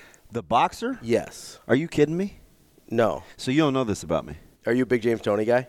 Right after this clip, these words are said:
Speaker 1: One hundred percent.
Speaker 2: So what's like, he's got, like, the real kinda square head.
Speaker 1: Oh.
Speaker 2: And, like, no neck.
Speaker 1: J-
Speaker 2: And he's built kinda like, like,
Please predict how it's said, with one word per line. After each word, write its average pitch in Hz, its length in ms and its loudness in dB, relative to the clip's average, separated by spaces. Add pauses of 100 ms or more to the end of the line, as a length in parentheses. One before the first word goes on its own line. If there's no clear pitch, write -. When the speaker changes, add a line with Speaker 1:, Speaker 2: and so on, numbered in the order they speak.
Speaker 1:
One 113 320 0
hundred 101 220 0
percent. - 400 -8
Speaker 2:
So 185 140 -4
what's 208 180 0
like, 190 160 -4
he's 165 80 -12
got, 220 140 0
like, 226 120 2
the 175 80 -6
real 190 200 0
kinda 220 180 0
square 214 640 -2
head. 165 540 -2 (400)
Speaker 1:
Oh. 208 420 4
Speaker 2:
And, 170 140 -2
like, 151 180 2
no 180 260 2
neck. 170 460 -2 (760)
Speaker 1:
J- - 120 -10 (400)
Speaker 2:
And 196 140 2
he's 185 100 -2
built 240 320 2
kinda 285 160 -2
like, 277 220 -2
like, 214 200 0